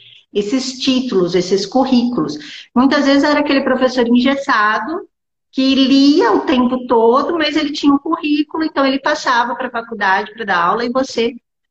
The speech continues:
não tinha um reconhecimento pra, pra dar aula. Enfim. Eu falei, "Pô, tá, tá errado isso. Eu quero ter oportunidade", né? É, e aí meu marido falou pra mim assim, "Angelita", eu tinha só o Facebook.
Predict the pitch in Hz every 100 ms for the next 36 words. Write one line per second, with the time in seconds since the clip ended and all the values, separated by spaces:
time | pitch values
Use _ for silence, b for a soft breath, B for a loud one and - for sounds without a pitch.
0 | _ - 233 240 247 262 - 240 247 247
1 | 247 254 247 269 240 240 240 - 247 240
2 | 240 - 247 254 247 160 - - - 180
3 | - 262 302 302 - 170 - _ b b
4 | b b - 466 440 254 254 302 262 269
5 | 294 - - - 554 679 554 247 - 330
6 | 254 226 - - - - _ _ _ 214
7 | 214 262 254 254 285 277 302 294 339 466
8 | 403 233 214 202 - - - _ 190 202
9 | 226 285 - - _ _ b b b _
10 | _ 220 233 233 226 220 - 269 320 440
11 | 453 466 494 311 339 381 370 392 302 311
12 | 392 381 302 311 370 - 277 285 320 339
13 | 247 233 - 165 - 214 262 269 - 269
14 | 269 277 359 311 381 220 170 165 175